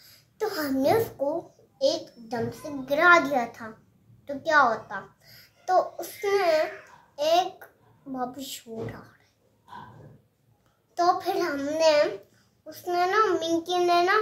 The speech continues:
दरवाजा भी तोड़ दिया और घड़ी भी तोड़ दी अपने भाई की। तो मिंकी, तो मिंकी के भाई ने ना इतने जोर का ना उसको ना चमाट मारा था। फिर ना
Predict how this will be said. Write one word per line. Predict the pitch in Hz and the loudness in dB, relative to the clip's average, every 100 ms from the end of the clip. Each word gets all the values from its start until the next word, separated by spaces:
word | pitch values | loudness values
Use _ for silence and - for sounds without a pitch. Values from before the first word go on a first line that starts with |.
| 370 | 2
दरवाजा | 294 320 302 294 285 320 | 4 4 6 6 6 4
भी | 311 349 | 0 0
तोड़ | 349 370 370 | 0 2 2
दिया | 359 349 381 | 0 0 2
और | 381 370 | 4 2
घड़ी | 339 254 269 262 269 | 0 -2 0 0 0
भी | 247 277 269 | -6 -8 0
तोड़ | 254 247 | 2 2
दी | 233 247 | -2 -6
अपने | 240 254 247 | -6 -6 -8
भाई | 233 240 233 | -6 -6 -8
की। | 233 - 262 - - - - - - - - - - - - - 381 | -10 -12 -14 -16 -20 -20 -20 -20 -20 -20 -20 -20 -20 -20 -20 -10 2
तो | 370 | 4
मिंकी, | 349 339 339 339 - 349 339 339 - _ _ _ _ - 370 | 6 6 4 2 0 -4 -4 -4 -12 _ _ _ _ 0 8
तो | 349 | 8
मिंकी | 339 339 339 - 339 339 330 | 8 2 0 -2 -4 -2 -4
के | - 339 | -4 0
भाई | 330 320 302 294 | 0 2 2 2
ने | 311 294 311 | 2 2 2
ना | 349 | 0
इतने | 359 349 330 311 | 0 -2 -2 -2
जोर | 320 294 285 | 0 2 2
का | 285 294 | 0 -2
ना | 294 330 | 0 -2
उसको | 330 - 302 | -4 -4 -4
ना | 302 302 | -2 -4
चमाट | 302 254 240 240 240 | -4 -2 0 0 -2
मारा | 247 226 226 226 220 | -8 -4 -2 -4 -6
था। | 220 240 226 208 _ _ _ _ _ - - | -10 -14 -16 -18 _ _ _ _ _ -18 -8
फिर | 285 277 | -4 -2
ना | 285 294 339 339 | 2 4 4 2